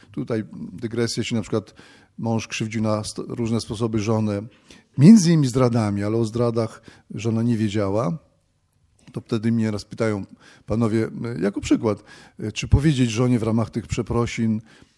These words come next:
i uznania win, że były te zdrady. Mówię: „Jeśli żona nie wie, to nie mów. To powiedz to Bogu, mówisz to mnie, powiesz to w spowiedzi generalnej, y, sam sobie to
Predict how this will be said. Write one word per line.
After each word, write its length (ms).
i 60
uznania 460
win, 360
że 180
były 200
te 120
zdrady. 360
Mówię: 140
„Jeśli 260
żona 240
nie 200
wie, 120
to 120
nie 180
mów. 300
To 100
powiedz 380
to 100
Bogu, 460
mówisz 340
to 120
mnie, 380
powiesz 340
to 100
w 80
spowiedzi 300
generalnej, 640
y, 680
sam 220
sobie 260
to 180